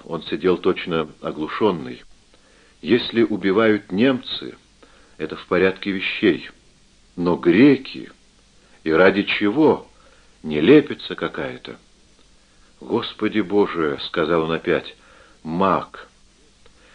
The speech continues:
"Он всё правильно понимал", сказал Низ. "Да, он понимал". "Что понимал?" Спросил старик. "Ничего", — сказал Берг, прежде чем Низ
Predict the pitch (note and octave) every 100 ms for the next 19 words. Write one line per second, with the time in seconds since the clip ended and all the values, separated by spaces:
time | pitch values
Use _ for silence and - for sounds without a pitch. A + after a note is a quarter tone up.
0 | _ _ D3 E3 - E3+ - C#3 D#3 C#3+
1 | A#2+ G#2 G#2 G#2+ A#2 A#2+ E2+ - _ _
2 | _ - E2+ D2 D2+ D2+ C#2 - - -
3 | _ C#2+ B2 F#2+ G#2 G#2 G2 F2 E2+ F2
4 | D2+ C2 - _ _ _ _ _ _ _
5 | - - C#3 - D#2+ D2+ D2 C2 - -
6 | - - _ - D#2+ D#2 F2 D2+ - E2+
7 | C#2 - - _ _ _ _ - A#2+ D#3+
8 | - E3 D#3 C3+ - E2 D#2 C#2+ D2 C2
9 | - C#3 F3 C3+ - A2+ A#2+ C#3+